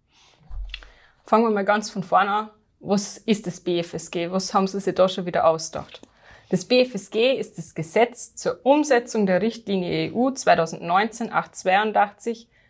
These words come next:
des Europäischen Parlaments und des Rates über die Barrierefreiheitsanforderungen für Produkte und Dienstleistungen. Kurz B F S G oder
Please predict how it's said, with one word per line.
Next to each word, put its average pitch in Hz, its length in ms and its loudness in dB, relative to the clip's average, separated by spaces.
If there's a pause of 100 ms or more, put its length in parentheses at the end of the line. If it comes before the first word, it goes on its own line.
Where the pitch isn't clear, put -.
(120)
des 185 160 2
Europäischen 202 580 2
Parlaments 185 600 0
und 254 300 -4
des 185 180 -4
Rates 220 540 2
über 185 180 -4
die 151 120 -10
Barrierefreiheitsanforderungen 202 1600 0 (320)
für 180 120 2
Produkte 190 600 2
und 196 140 -2
Dienstleistungen. 151 840 -2 (880)
Kurz 320 420 2
B 202 220 4
F 190 140 2
S 156 180 -6
G 226 260 0
oder 240 400 4